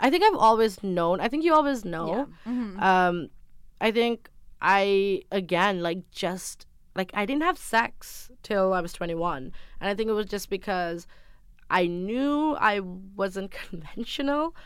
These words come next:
Speaker 1: or the right kind culturally of what I wanted in sex, what I wanted in partners.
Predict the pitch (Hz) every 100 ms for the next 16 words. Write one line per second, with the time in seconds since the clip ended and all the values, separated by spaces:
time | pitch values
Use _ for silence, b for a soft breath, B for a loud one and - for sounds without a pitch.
0 | B B 185 175 175 160 180 208 - -
1 | - 180 202 226 247 262 - - - -
2 | - - - - 208 226 - 269 262 269
3 | 277 285 277 190 175 170 175 185 175 175
4 | 180 190 190 185 - 247 240 233 - 190
5 | 175 175 175 175 - - 165 - 208 208
6 | 226 226